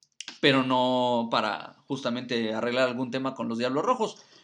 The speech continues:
sino fue para enfrentarlos en Copa Libertadores. No conforme con presentarse en Toluca, una ciudad en la que dijo que él nunca más iba a jugar,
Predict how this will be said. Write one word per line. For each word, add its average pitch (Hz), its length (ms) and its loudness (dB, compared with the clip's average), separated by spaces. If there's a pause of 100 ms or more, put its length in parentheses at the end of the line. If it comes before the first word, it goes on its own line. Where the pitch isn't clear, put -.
(280)
sino 254 380 2
fue 214 220 2
para 185 340 6
enfrentarlos 147 600 2
en 131 140 -2
Copa 202 260 4
Libertadores. 226 840 4 (300)
No 254 360 2
conforme 247 500 6
con 143 180 2
presentarse 135 600 0
en 160 80 -4
Toluca, 143 380 0
una 131 460 -2
ciudad 123 220 2
en 143 100 2
la 110 100 -4
que 113 100 -8
dijo 151 260 -4
que 127 100 -6
él 135 100 0
nunca 139 260 -4
más 139 220 -6
iba 151 100 -2
a - 40 -6
jugar, 233 500 0